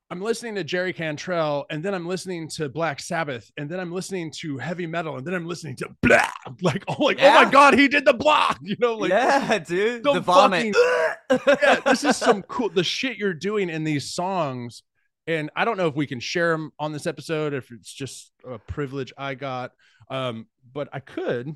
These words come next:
Speaker 1: if you wanted, or if
Speaker 2: Yeah,
Speaker 1: not,
Speaker 2: I
Speaker 1: we'll
Speaker 2: mean,
Speaker 1: wait
Speaker 2: they're,
Speaker 1: and
Speaker 2: they're
Speaker 1: I'll, I'll
Speaker 2: just
Speaker 1: post
Speaker 2: demos,
Speaker 1: links.
Speaker 2: man. Uh, but I mean, you can hear every instrument, right? It sounds,
Speaker 1: Yeah.
Speaker 2: uh, listenable, right? So why not get, start getting the word out there?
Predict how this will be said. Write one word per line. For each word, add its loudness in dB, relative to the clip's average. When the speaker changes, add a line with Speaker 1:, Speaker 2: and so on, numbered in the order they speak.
Speaker 1:
if -10
you -6
wanted, -6
or 6
if 6
Speaker 2:
Yeah, 4
Speaker 1:
not, 2
Speaker 2:
I 4
Speaker 1:
we'll 4
Speaker 2:
mean, 2
Speaker 1:
wait 4
Speaker 2:
they're, 6
Speaker 1:
and 2
Speaker 2:
they're 2
Speaker 1:
I'll, 6
I'll 2
Speaker 2:
just -8
Speaker 1:
post -2
Speaker 2:
demos, 2
Speaker 1:
links. -6
Speaker 2:
man. -2
Uh, 4
but 2
I 2
mean, -4
you -14
can -8
hear 2
every 0
instrument, -6
right? 2
It -6
sounds, 0
Speaker 1:
Yeah. 4
Speaker 2:
uh, 2
listenable, -4
right? -2
So -4
why 0
not -2
get, -6
start -6
getting -8
the -8
word -4
out 0
there? -2